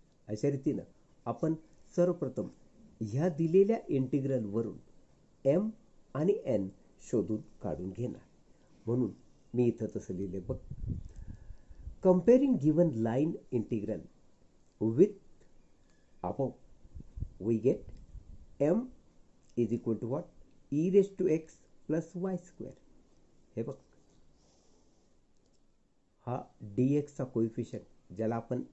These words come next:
M म्हणणार, so M is equal to काय होणार? E raise to x plus y square.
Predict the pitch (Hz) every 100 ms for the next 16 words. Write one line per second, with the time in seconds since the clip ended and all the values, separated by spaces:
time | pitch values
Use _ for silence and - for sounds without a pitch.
0 | - 120 135 110 110 98 - - - -
1 | - 107 - 127 131 143 135 139 143 147
2 | 143 139 160 185 - - _ - 143 165
3 | 170 170 - 156 147 165 - _ _ _
4 | - 165 - 202 185 - - -